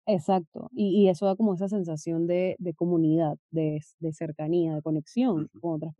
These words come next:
Speaker 2: De
Speaker 1: personas.
Speaker 2: pertenencia.
Speaker 1: De pertenencia, exacto. Entonces, lo que él
Speaker 2: Claro.
Speaker 1: decía era que estamos acostumbrados, o sea, se nos ha acostumbrado muchísimo a escuchar a otras personas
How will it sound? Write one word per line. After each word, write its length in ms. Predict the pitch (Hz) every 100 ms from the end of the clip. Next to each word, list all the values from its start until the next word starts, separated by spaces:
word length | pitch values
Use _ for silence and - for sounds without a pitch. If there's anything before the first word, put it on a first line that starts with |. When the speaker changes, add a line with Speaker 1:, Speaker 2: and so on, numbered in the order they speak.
| 160
Speaker 2:
De 80 | -
Speaker 1:
personas. 100 | -
Speaker 2:
pertenencia. 680 | 110 - 95 131 151 90 82 _ _ -
Speaker 1:
De 140 | 180
pertenencia, 640 | 160 165 156 156 175 156 156
exacto. 460 | 156 170 - - _ _
Entonces, 360 | 196 175 196 214
lo 140 | 202
que 160 | 180 175
él 80 | 185
Speaker 2:
Claro. 20 |
Speaker 1:
decía 480 | 214 220 254 226 190
era 140 | 185
que 140 | 180 180
estamos 400 | 151 175 196 208
acostumbrados, 840 | 180 160 170 170 170 180 196 202 - _ _
o 140 | 196
sea, 140 | 175 175
se 100 | 175
nos 160 | 170
ha 40 | 175
acostumbrado 600 | 190 - 208 175 175 - _ -
muchísimo 640 | 196 247 254 208 190 214 - - _ _ _ _ _ _
a 380 | 196 170 170 196
escuchar 500 | - 151 - 175 262
a 40 | 214
otras 160 | 180 165
personas 580 | 160 - 156 - -